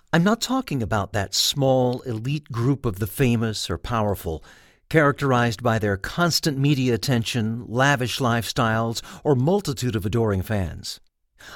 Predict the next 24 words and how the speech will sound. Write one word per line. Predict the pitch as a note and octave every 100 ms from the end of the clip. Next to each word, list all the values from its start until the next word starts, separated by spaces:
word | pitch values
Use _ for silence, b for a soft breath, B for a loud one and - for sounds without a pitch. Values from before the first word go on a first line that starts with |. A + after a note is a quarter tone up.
| B
I'm | A3+ A#3+
talking | F3+ D3 C3+ A#2
about | G2+ F#2+
the | G#2+
much | A2 G2+
larger | A2 A2 A#2+ G#2+ G2
pool | - G#2+ F#2 E2+
of | F2
individuals | E2+ D#2+ F2 D#2+ C#2 B1 - B B B B
that | G#2 F#2
includes | F#2+ A2+ G2+ F2 F#2+
minor | A2 G#2 A2+ G#2+
media | G#2 A2+ G#2+ G#2
personalities, | G2 G#2 F#2+ G2+ F#2+ F#2 E2 F2+ - B B B B
educators, | D3 C#3+ C3+ C#3+ C3 A2 A2+ A#2 - - _
local | - C3+ D3+ D3
elected | B2 A#2+ A#2+ A#2+
officials, | G2+ - F2+ G#2 G2 - B B B B
small | - D#3+ F#3 F#3+
business | C#3+ E3+ D#3+ D3+ F3
owners | D3 C#3 C#3+ C3
and | A#2+
church | - D3 -
pastors, | C3+ G#2+ G2 G2+ G2